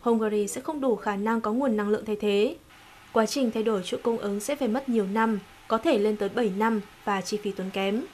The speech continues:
Trong bối cảnh các nước châu Âu phối hợp ngừng nhập khẩu dầu mỏ và các sản phẩm dầu mỏ của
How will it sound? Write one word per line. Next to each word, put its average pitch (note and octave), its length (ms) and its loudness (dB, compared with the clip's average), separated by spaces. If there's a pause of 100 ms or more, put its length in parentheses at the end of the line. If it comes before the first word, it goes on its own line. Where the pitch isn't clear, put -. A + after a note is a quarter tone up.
(540)
Trong A#3 180 0
bối G3+ 160 -2
cảnh A3+ 220 0
các A3 80 -2
nước B3+ 160 2
châu C4 160 0
Âu G#3 240 0
phối G3+ 180 -2
hợp C4+ 260 0
ngừng A3+ 240 2
nhập A3 160 0
khẩu A3 200 0
dầu G3 160 -2
mỏ G3 240 0
và F#3+ 80 -4
các C4 140 -4
sản B3 200 -4
phẩm F#3 240 -2
dầu F#3+ 140 -4
mỏ F#3 220 -2
của F#3 80 -8